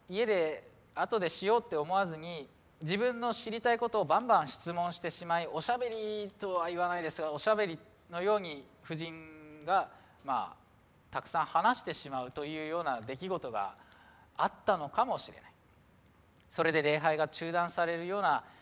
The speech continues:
ことがあったのかもしれない。しかし、教会が作り上げられるためには、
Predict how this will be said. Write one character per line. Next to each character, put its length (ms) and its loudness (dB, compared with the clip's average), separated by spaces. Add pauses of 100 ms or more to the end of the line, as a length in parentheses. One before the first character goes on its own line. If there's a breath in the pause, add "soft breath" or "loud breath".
(280 loud breath)
こ 120 -4
と 120 0
が 100 6
あ 40 8
っ 100 -6
た 100 0
の 100 -4
か 120 -8
も 80 -16
し 80 -18
れ 60 -20
な 40 -20
い。 40 -20 (1600 loud breath)
し 120 -10
か 120 6
し、 160 -4
教 240 4
会 200 8
が 120 6
作 220 -6
り 100 2
上 120 6
げ 100 0
ら 120 2
れ 120 0
る 120 -4
た 160 -4
め 100 -8
に 160 -6
は、 240 0